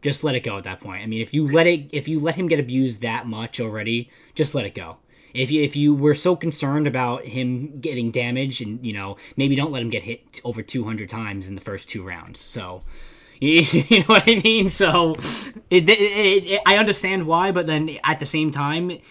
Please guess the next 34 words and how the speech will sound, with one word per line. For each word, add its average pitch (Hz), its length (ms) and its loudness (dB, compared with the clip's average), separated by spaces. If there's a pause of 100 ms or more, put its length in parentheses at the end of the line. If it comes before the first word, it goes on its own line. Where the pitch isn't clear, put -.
(180)
if 147 220 0
you're 151 160 4
that, 151 180 2
if 147 160 -2
you 160 80 2
were 170 60 0
actually 147 340 0
that 135 200 -4
concerned, 131 400 -4
you 117 100 -2
would 117 80 -6
have 110 80 -12
stopped 104 240 -8
the - 80 -16
fight 104 260 -6
way 98 140 -10
sooner. 90 340 -18 (300)
With 143 260 -2
that 170 300 6
little 165 200 2
time 151 260 -2
left, 151 140 -4
even, 208 220 0
like, 165 160 -2
the 131 80 -2
announcers 120 500 -4
were 107 60 -12
like, 98 240 -6 (100)
"Really? 120 540 -6 (500)
Like, 110 220 -6
you're 120 80 0
stopping 131 480 0
it, 139 100 -2
really?" 123 420 -6